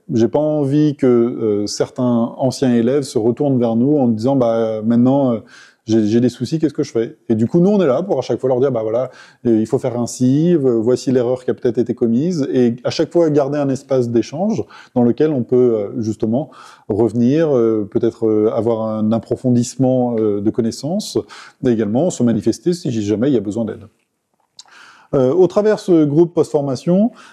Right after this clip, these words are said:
euh, nous leur proposons du coup la chaîne YouTube sur laquelle ils peuvent publier leurs recherches,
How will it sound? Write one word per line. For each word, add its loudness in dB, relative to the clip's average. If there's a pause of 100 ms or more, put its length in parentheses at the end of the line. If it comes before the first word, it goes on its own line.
(200)
euh, 2
nous 6
leur 2
proposons 0
du 2
coup 2
la 2
chaîne 0
YouTube 0
sur -2
laquelle 0
ils 2
peuvent 0
publier 2
leurs -2
recherches, -6